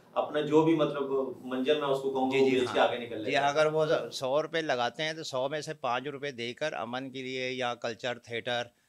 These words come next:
Speaker 2: ये showbiz, इस तरह के प्रोग्राम करके, जैसे अरब country में किया आपके सामने, जबकि तस्वर ही नहीं है, तो वो उन्होंने करके create माहौल किया कि जैसे अभी football tournament कराना था, Olympic भी कराने थे, उस दौरान कोविड नहीं हुआ।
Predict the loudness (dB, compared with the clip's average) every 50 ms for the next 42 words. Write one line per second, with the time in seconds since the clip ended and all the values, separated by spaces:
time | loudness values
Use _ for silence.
0 | _ _ -14 -10 -8 -6 -6 -6 -8 -10 -14 -16 -16 -12 -10 -8 -4 -2 -2 -2
1 | -2 -4 -4 -4 -6 -8 -6 -4 -4 -4 -4 -6 -8 -6 -4 -4 -4 -4 -4 -6
2 | -8 -8 -8 -10 -10 -10 -6 -6 -4 -4 -4 -4 -4 -6 -6 -4 -6 -8 -8 -8
3 | -8 -8 -6 -4 -4 -4 -4 -6 -8 -6 -6 -6 -6 -6 -8 -10 -10 -12 _ _
4 | _ _ _ -12 -10 -8 -8 -10 -8 -8 -6 -4 -2 -2 0 -2 -2 -4 -4 -6
5 | -8 -10 -12 _ _ _ _ _ _ _ _ _ _ -14 -8 -6 -4 -4 -2 -2
6 | -4 -4 -6 -4 -2 -2 -4 -2 -4 -6 -4 -4 -4 -6 -6 -6 -4 -2 -4 -4
7 | -4 -4 -4 -4 -4 -6 -4 -4 -2 -2 -2 -4 -8 -8 -6 -8 -8 -8 -10 -12
8 | -12 -12 -8 -6 -4 -4 -4 -4 -6 -6 -6 -8 -8 -8 -6 -6 -6 -8 -10 -10
9 | -10 -10 -8 -8 -8 -8 -10 -12 -12 -12 -8 -6 -6 -6 -6 -8 -10 -14 -16 -20
10 | -20 _ _ _ _ _ _ -8 -6 -2 -2 0 0 -2 -4 -4 -4 -4 -2 -2
11 | -4 -6 -6 -8 -8 -8 -8 -10 _